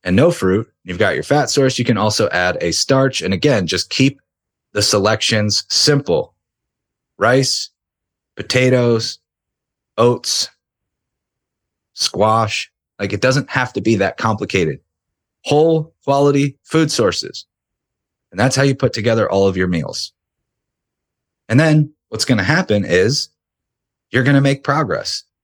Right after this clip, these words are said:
And if you're not making progress, all you do is cut back on the starch or fat. That's it. Because it means that you're probably including too much.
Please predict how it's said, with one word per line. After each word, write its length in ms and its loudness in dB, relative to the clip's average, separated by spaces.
And 200 0
if 220 0
you're 160 4
not 400 0
making 380 0
progress, 800 0
all 180 2
you 160 -2
do 480 2
is 140 -2
cut 260 -2
back 380 0
on 240 0
the 100 4
starch 500 -2
or 160 2
fat. 420 -2
That's 200 0
it. 280 0
Because 240 0
it 100 0
means 300 4
that 140 0
you're 100 0
probably 540 2
including 440 0
too 160 0
much. 460 0